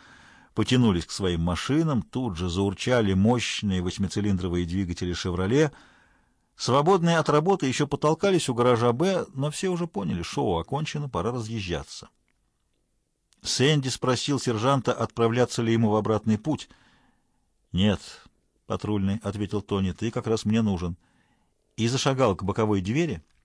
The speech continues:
задержавшись лишь на минуту, чтобы посмотреть, что Сэнди положил в коробку. Полароид, запасную кассету, рулетку, комплект для сбора вещественных улик и пару зеленых пластиковых мешков для мусора,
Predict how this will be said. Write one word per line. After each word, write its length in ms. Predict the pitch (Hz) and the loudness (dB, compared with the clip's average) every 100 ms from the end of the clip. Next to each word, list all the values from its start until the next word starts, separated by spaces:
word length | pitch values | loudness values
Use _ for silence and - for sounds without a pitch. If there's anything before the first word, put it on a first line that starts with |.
| _ _ _ _ _ _ _ - | _ _ _ _ _ _ _ -10
задержавшись 680 | 90 107 117 120 147 - 117 | -4 0 2 2 0 0 -4
лишь 200 | 127 - | -2 0
на 120 | 131 | 2
минуту, 540 | 123 123 165 208 107 - - - - _ _ - | 4 4 2 0 -4 -6 -18 -20 -20 _ _ -12
чтобы 300 | - 117 113 | -2 0 2
посмотреть, 480 | 117 127 123 165 | 0 0 2 0
что 260 | - - 156 | -2 0 0
Сэнди 340 | - 151 139 | 2 0 0
положил 360 | 131 120 113 139 | 0 2 2 2
в 80 | - | 0
коробку. 520 | 131 120 - - - _ _ | 0 0 -2 -10 -20 _ _
Полароид, 840 | - 87 85 104 131 131 _ - _ - | -4 -2 0 -2 -4 -8 _ -20 _ -12
запасную 520 | 85 85 92 101 95 | -10 -6 -4 -4 -4
кассету, 680 | - 90 - 135 - - - | -4 -8 -6 -8 -8 -10 -8
рулетку, 600 | 87 90 131 - - - _ _ _ | -6 -4 -6 -8 -16 -16 _ _ _
комплект 560 | - 104 98 117 123 - - | -2 -2 0 0 0 -2 -6
для 200 | 98 101 | -2 -2
сбора 300 | 92 110 98 | 0 0 0
вещественных 760 | 92 - 117 - 98 95 - | -2 -4 -6 -6 -4 -4 -4
улик 340 | 107 160 - _ _ _ _ _ - | -4 -4 -6 _ _ _ _ _ -6
и 140 | 113 | -4
пару 500 | 117 - 139 156 156 | -4 0 4 4 2
зеленых 540 | 104 127 139 151 143 - | 0 0 2 2 0 -2
пластиковых 640 | 127 143 - - 131 123 | 0 0 -2 -4 -4 -2
мешков 400 | 120 - - 120 | -2 -2 -2 -2
для 180 | 101 120 | 0 0
мусора, 480 | 135 143 - 78 | 2 -2 -4 -8